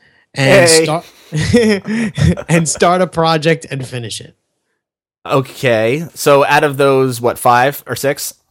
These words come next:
Speaker 1: Uh, five.
Speaker 2: How many did you get accomplished?
Speaker 1: So I did quit smoking,
Speaker 2: Fully?
Speaker 1: although, uh, so, you know, to be honest,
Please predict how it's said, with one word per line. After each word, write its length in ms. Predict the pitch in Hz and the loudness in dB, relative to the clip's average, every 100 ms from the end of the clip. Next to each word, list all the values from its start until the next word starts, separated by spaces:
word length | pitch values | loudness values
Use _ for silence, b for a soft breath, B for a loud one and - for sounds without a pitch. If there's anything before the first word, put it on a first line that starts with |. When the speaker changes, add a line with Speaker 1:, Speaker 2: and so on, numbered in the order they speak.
| _ _ _ _ _ _ | _ _ _ _ _ _
Speaker 1:
Uh, 340 | 165 156 156 | -10 -6 -6
five. 480 | 139 - 127 110 95 | -6 -2 0 -2 -6
Speaker 2:
How 180 | - 139 | -4 -2
many 140 | 151 | -2
did 80 | 143 | -4
you 80 | 131 | -4
get 180 | 131 131 - | -4 -4 -6
accomplished? 600 | - 135 127 87 85 - _ _ _ _ _ _ | -2 0 0 -4 -8 -16 _ _ _ _ _ _
Speaker 1:
So 580 | - - 180 170 170 175 | -4 0 2 2 2 0
I 380 | - 160 156 156 | 0 0 2 0
did 480 | 143 120 185 202 214 | -2 0 2 2 0
quit 260 | - 233 233 | -2 0 0
smoking, 640 | - 185 143 135 139 170 - _ _ | 0 0 0 -2 -6 -8 -12 _ _
Speaker 2:
Fully? 240 | - 165 165 | 0 4 4
Speaker 1:
although, 340 | 165 156 160 _ _ _ _ - | 2 0 -4 _ _ _ _ -10
uh, 340 | 180 175 175 175 | -2 0 2 2
so, 400 | - 220 214 226 | 2 2 0 0
you 120 | 247 | 0
know, 440 | 240 240 208 - - | 0 -2 -8 -18 -8
to 100 | 220 | -2
be 160 | 233 | 0
honest, 580 | 202 196 202 202 - - | 2 0 -2 -4 -6 -10